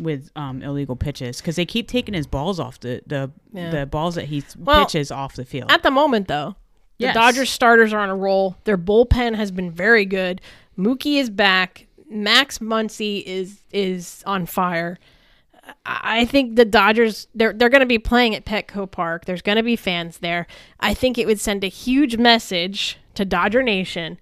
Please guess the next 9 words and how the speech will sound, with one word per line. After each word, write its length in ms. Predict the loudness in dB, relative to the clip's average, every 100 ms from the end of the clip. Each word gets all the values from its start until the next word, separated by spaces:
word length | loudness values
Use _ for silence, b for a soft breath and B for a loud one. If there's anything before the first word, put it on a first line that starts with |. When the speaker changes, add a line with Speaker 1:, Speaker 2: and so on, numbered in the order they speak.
| b b b b -4
Speaker 2:
if 200 | -4 0
they 160 | 0
took 300 | 0 0 -4
two 180 | -2 2
or 80 | 2
three 300 | 2 -4 -4
or 100 | -6
swept. 540 | -6 -6 -6 -8 -18 -20 -20 _ _ -8
Speaker 1:
Yeah. 100 | -6